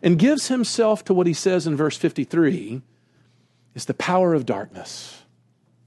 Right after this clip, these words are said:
Look, think for a moment about how much worse it is to be attacked by an, a friend, uh, th-, than an enemy. <laughs> Um, the more someone loves you, the greater the wrong when betrayed by that person.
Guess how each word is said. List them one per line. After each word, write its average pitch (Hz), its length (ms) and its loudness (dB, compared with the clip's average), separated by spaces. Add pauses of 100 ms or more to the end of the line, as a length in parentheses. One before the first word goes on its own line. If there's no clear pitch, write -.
(1120)
Look, 165 160 0
think 392 200 0
for 202 120 2
a 170 60 4
moment 160 260 4
about 135 120 2
how 180 160 2
much 160 240 -2
worse 147 320 2
it 123 100 -6
is 104 220 -2
to - 100 -4
be 131 140 2
attacked 165 500 -2
by 139 160 0
an, 123 200 -2 (120)
a 123 100 0
friend, 107 800 -4 (480)
uh, - 100 -6
th-, 147 280 -4
than 151 160 2
an 127 140 2
enemy. 107 440 -4 (240)
<laughs> 147 80 -14 (800)
Um, 139 360 -2 (340)
the 190 160 6
more 277 340 6
someone 233 580 2
loves 143 500 2
you, 262 180 2
the 190 100 4
greater 190 720 4 (140)
the 156 100 4
wrong 147 500 4
when 160 140 2
betrayed 160 560 0
by 120 140 0
that 110 220 -6
person. - 440 -10